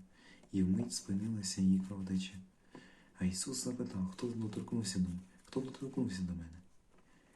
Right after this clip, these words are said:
Коли ж усі відмовлялися, Петро і ті, хто з ним, сказали: «Наставнику, люди то впляться навколо тебе і тіснять, а ти питаєш, хто, хто той, який доторкнувся до мене?» Ісус сказав:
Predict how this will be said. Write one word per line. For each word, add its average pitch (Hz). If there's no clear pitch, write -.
Коли 101
ж 104
усі 101
відмовлялися, 98
Петро 104
і 95
ті, 92
хто 101
з 95
ним, 113
сказали: 98
«Наставнику, 95
люди 107
то -
впляться 98
навколо 95
тебе 92
і 92
тіснять, 95
а -
ти -
питаєш, 98
хто, 104
хто -
той, 104
який 101
доторкнувся 101
до 95
мене?» 87
Ісус 110
сказав: 107